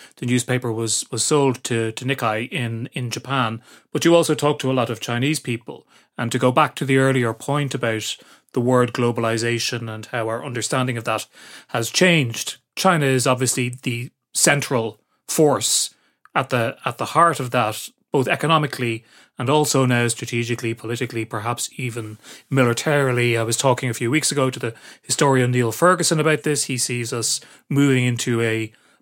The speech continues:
bipolar Cold War situation with China. And the thing that I wonder about that from, from your perspective, from understanding the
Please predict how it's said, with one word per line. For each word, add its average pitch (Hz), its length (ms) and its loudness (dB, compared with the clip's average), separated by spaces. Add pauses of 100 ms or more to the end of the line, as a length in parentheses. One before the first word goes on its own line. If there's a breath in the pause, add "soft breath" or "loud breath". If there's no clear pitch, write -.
bipolar 120 760 0 (180)
Cold 180 320 6
War 120 400 2
situation 123 600 -2
with 117 120 -8
China. 120 440 -4 (400 loud breath)
And 151 120 0
the 160 60 2
thing 233 160 4
that 220 100 6
I 196 60 6
wonder 170 260 4
about 131 240 2
that 131 180 0
from, 120 380 -8 (180)
from 120 280 -8
your 151 300 4
perspective, - 680 -4
from 120 480 -10
understanding 123 600 -4
the 113 200 -6